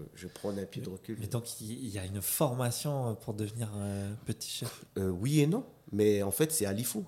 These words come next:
Speaker 1: Il faut aller à l'Ifou et c'est là, euh, quand il y a une coutume qui se fait, il faut être là, il faut écouter. Tu, tu vois qui, moi, j'ai beaucoup de choses à apprendre parce que j'ai pas grandi à l'Ifou. Il y a des basiques que je dois avoir. Et pour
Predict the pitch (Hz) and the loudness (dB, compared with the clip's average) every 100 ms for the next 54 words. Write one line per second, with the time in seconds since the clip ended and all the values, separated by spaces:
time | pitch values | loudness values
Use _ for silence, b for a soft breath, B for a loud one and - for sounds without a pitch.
0 | - 98 - 107 107 104 101 - 202 139 | -8 -2 4 6 6 4 0 0 2 2
1 | - 95 104 92 82 - 90 92 92 - | 2 0 0 -4 -6 -6 -2 -2 -2 -4
2 | 120 113 - 95 - 85 156 - 92 123 | -2 -2 -2 -2 -2 -2 -2 -4 -4 -4
3 | 123 - 180 107 - 135 143 143 - B | -4 -4 -4 -4 -2 0 0 -2 -6 B
4 | B B B - - - 98 104 107 - | B B B -16 -12 -4 0 2 0 -2
5 | 98 95 92 92 B - 131 113 107 - | -4 -4 -6 -8 B 2 2 4 0 -2
6 | - 143 110 104 - 180 110 - 101 98 | 2 4 4 2 2 0 0 -2 -4 -2
7 | 101 95 101 98 98 - 101 82 101 92 | -2 -2 -2 -2 -4 -6 -6 -4 -2 2
8 | 113 110 151 - 104 87 95 104 107 101 | 2 2 -2 -4 -4 -2 0 2 2 2
9 | 107 95 - B B B B 95 - | -2 -4 -8 B B B B -4 -2